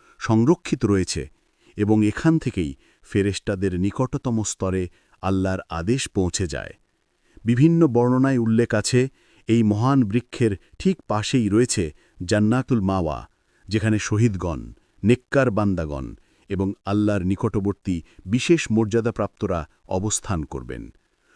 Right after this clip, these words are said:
সুতরাং সিদরাতুল মুনতাহা কোনো সাধারণ গাছ নয়, এটি এক নুরানি, আধ্যাত্মিক এবং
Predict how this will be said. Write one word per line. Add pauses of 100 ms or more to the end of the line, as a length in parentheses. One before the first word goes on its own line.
(100)
সুতরাং (280)
সিদরাতুল
মুনতাহা
কোনো
সাধারণ
গাছ
নয়, (560)
এটি
এক
নুরানি, (240)
আধ্যাত্মিক (300)
এবং